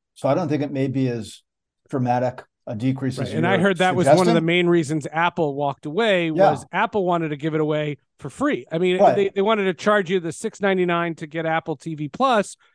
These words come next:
Speaker 2: and say, if you had that, you had the games, kinda like you have, uh, uh, Major League Baseball. They do a Major League Baseball game of the week, and they were gonna offer it similarly, and the N F L said no.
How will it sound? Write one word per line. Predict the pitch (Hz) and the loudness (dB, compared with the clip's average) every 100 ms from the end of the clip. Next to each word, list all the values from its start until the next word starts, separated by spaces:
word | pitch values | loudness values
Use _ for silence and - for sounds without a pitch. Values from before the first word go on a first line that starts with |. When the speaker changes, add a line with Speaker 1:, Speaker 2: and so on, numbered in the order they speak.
| _ | _
Speaker 2:
and | 180 170 | -10 -4
say, | 190 175 | -2 -2
if | 165 | -2
you | 170 | -4
had | 160 220 202 | -2 -2 -2
that, | 147 147 | -6 -8
you | - 156 | -6 -6
had | 135 165 156 | -2 -2 -2
the | 143 | -2
games, | 214 247 175 156 - _ - | 0 0 0 -4 -12 _ -6
kinda | 208 214 | -2 0
like | 196 175 147 | 2 0 -2
you | 175 | -4
have, | 151 160 143 - _ _ _ - | 0 0 -2 -8 _ _ _ -8
uh, | 143 139 135 131 - _ 156 | -6 -4 -4 -8 -14 _ -8
uh, | 151 139 | -6 0
Major | 170 180 175 | 0 0 0
League | 139 | 0
Baseball. | 180 190 - 120 | 0 0 -2 -6
They | 135 | -4
do | 151 143 | 0 0
a | |
Major | 139 156 139 | 0 -2 -2
League | 151 123 | -2 -2
Baseball | 147 143 151 | -4 -2 -4
game | 131 143 139 | -4 -4 -2
of | |
the | 156 | 0
week, | 247 214 180 | 0 -2 -4
and | 160 | -4
they | |
were | 151 151 | -4 -4
gonna | 147 143 | -6 -4
offer | 156 160 147 | -2 -2 -4
it | 135 - | -4 -2
similarly, | 247 240 196 160 156 151 - - | 0 2 2 2 -2 -6 -12 -6
and | 170 | 0
the | 160 | 2
N | 156 | 2
F | 147 | 2
L | 143 131 | 0 -2
said | 160 170 | -4 -2
no. | 269 147 | 0 -2